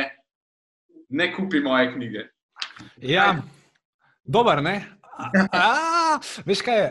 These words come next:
Speaker 2: A, tem-, temu se drugače reče anti-, anti-guarantee, se mi zdi, in, in što se pa v tem, da, a, ta, ta trg oziroma ta, te ljudje, ki včasih kaj od mene kupijo, so del,
Speaker 1: Ja.
Speaker 2: jaz, jaz temu rečem personal development trga. In ta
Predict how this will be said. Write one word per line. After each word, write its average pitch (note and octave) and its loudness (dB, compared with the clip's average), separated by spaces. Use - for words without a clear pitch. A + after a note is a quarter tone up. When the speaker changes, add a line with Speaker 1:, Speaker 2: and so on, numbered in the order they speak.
Speaker 2:
A, C#3+ 0
tem-, A3+ -8
temu A#3 -6
se G3 -6
drugače E3+ -4
reče D#3 -4
anti-, D3+ -6
anti-guarantee, C#3 -6
se C#3+ -12
mi C3+ -6
zdi, D3+ -8
in, D3 -12
in C3+ -4
što F#3 -8
se F3 -8
pa D3+ -6
v C#3 -8
tem, E3+ -8
da, C#3 2
a, A#2+ -6
ta, F#3 -4
ta F#3+ 2
trg D3+ -4
oziroma C#3 -8
ta, D#3+ -2
te F3+ -8
ljudje, D#3 -6
ki C#3 -12
včasih C#3 -8
kaj D3 -8
od C3+ -8
mene C3+ -8
kupijo, C#3 -6
so - -10
del, C#3+ -6
Speaker 1:
Ja. D3 0
Speaker 2:
jaz, C#3 -10
jaz C#3+ -10
temu C#3+ -8
rečem C3+ -8
personal D3+ -8
development B2+ -8
trga. A2+ -12
In G#2+ -14
ta D3 -8